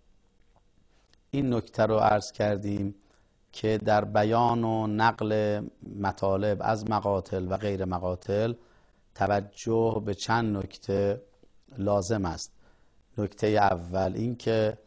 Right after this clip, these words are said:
اون مطلبی که نقل می شود در شأن اهل بیت علیهم السلام باشد. نمونه‌هاش رو هم عرض کردیم. نکتهٔ دوم، مطلب دوم این که اون مطالبی که از مقتل و غیر مقتل نقل می شود،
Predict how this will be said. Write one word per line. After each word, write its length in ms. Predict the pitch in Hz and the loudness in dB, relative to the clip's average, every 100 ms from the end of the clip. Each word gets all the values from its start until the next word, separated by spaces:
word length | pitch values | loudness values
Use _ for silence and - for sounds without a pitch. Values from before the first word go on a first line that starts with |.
| _ _ _ _ _ | _ _ _ _ _
اون 220 | 104 107 | -2 0
مطلبی 600 | 104 101 - 120 123 113 | 0 -2 0 2 2 0
که 160 | 92 101 | -2 -2
نقل 320 | 101 98 92 | 2 0 0
می 140 | 95 | -4
شود 600 | 95 95 92 110 113 113 - | -4 -2 2 4 2 0 -6
در 140 | - 95 | -6 -4
شأن 480 | - - 113 107 | -4 -2 -2 0
اهل 300 | 104 90 92 | -2 -2 -2
بیت 220 | 95 101 92 | -2 -2 -2
علیهم 240 | 92 87 | -4 -6
السلام 680 | 90 - 90 90 92 95 104 - 98 | -10 -6 -4 -2 -2 -4 -6 -14 -4
باشد. 460 | 95 82 - - - _ _ _ _ _ _ - | -2 -2 -6 -14 -16 _ _ _ _ _ _ -2
نمونه‌هاش 600 | 131 123 117 120 120 - | 0 2 2 0 0 0
رو 60 | |
هم 160 | 110 107 | 0 0
عرض 280 | 95 87 - | -2 -4 -8
کردیم. 400 | 78 71 67 - _ _ _ _ _ _ - | -12 -12 -14 -16 _ _ _ _ _ _ -6
نکتهٔ 420 | 107 - 120 113 | -6 -4 0 0
دوم، 520 | 107 107 98 113 120 | 2 -2 -2 -2 0
مطلب 460 | 113 98 - 113 107 | 0 -2 -2 -4 -2
دوم 480 | 107 95 - 113 113 | -4 -6 -4 -4 -2
این 180 | 127 | -4
که 340 | 117 117 110 107 - _ _ _ _ _ _ | -2 0 0 -2 -10 _ _ _ _ _ _
اون 260 | 110 117 | -2 0
مطالبی 800 | 113 107 - 104 104 113 117 113 | 0 0 0 2 2 2 0 -2
که 360 | 104 - 104 104 | -2 -2 0 2
از 260 | 104 101 98 | 0 0 -2
مقتل 560 | 98 92 - 107 98 | -4 -4 -2 0 0
و 60 | 95 | -2
غیر 280 | 101 107 95 | -2 -2 -2
مقتل 460 | 92 87 - 90 | -4 -6 -4 -4
نقل 280 | 87 87 85 | -2 -4 -4
می 140 | 85 87 | -6 -8
شود، 520 | - 90 95 110 | -6 0 4 4